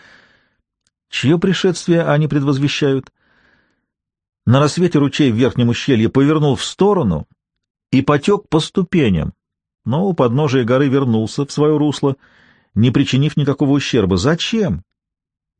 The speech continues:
Для кого были омыты ступени, барон? Для вас? Для меня? Или для кого-то ещё? Что означают эти таинственные знамения?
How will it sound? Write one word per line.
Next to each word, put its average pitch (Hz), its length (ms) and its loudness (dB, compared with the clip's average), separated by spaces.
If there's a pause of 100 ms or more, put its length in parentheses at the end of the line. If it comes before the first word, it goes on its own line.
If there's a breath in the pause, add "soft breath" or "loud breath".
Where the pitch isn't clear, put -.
(680)
Для 117 220 0
кого 190 380 0
были 175 200 2
омыты 156 340 0
ступени, 113 420 0
барон? 98 400 0
Для 135 160 2
вас? 208 360 -4 (920)
Для 101 200 0
меня? 139 440 0 (760)
Или 131 220 2
для 131 140 -2
кого-то 143 300 0
ещё? 202 380 -2 (960)
Что - 360 0
означают 190 800 0
эти 147 180 0
таинственные 143 680 2
знамения? 123 720 -2